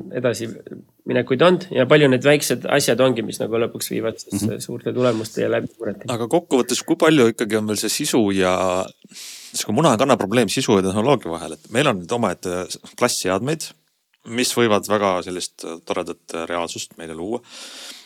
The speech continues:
Speaker 3: Aga selleks on vaja eraldi sisu luua. Ja ükskõik, kust ma näite võtan, ma ei tea, loon arvutimängu või teen mingit oma kollektiivis mingit koolitusmaterjali või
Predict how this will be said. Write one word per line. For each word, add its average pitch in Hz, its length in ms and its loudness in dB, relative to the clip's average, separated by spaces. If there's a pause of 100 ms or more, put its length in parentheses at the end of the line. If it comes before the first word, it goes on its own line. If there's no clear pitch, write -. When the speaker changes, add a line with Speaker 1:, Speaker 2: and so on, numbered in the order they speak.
(340)
Speaker 3:
Aga 95 200 -4
selleks 127 280 0
on 110 60 -4
vaja 110 140 4
eraldi 101 140 0
sisu 117 220 2
luua. 87 280 0 (440)
Ja 95 300 0
ükskõik, - 260 2
kust - 200 -6
ma 110 80 0
näite 113 260 2
võtan, 98 380 0
ma 80 80 -8
ei - 20 -8
tea, 82 140 -12 (580)
loon 117 160 2
arvutimängu 113 800 2
või 104 300 0
teen 107 400 -2
mingit 101 540 -6
oma 104 240 0 (1700)
kollektiivis 117 920 2
mingit 104 460 0
koolitusmaterjali 107 1120 2
või 104 160 -2